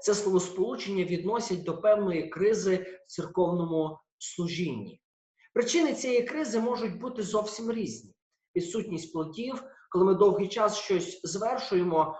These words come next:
щось робимо для Господа, для церкви, і ми не бачимо видимих духовних результатів. Це може бути також брак стратегії. Ми не бачимо духовних перспектив подальшого розвитку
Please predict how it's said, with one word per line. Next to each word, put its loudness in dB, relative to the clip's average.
щось -4
робимо 4
для 2
Господа, 0
для 0
церкви, 0
і -4
ми 0
не 4
бачимо 2
видимих 2
духовних 0
результатів. 2
Це -4
може 6
бути 0
також 0
брак 2
стратегії. 0
Ми 4
не 6
бачимо 0
духовних 2
перспектив -2
подальшого 0
розвитку 0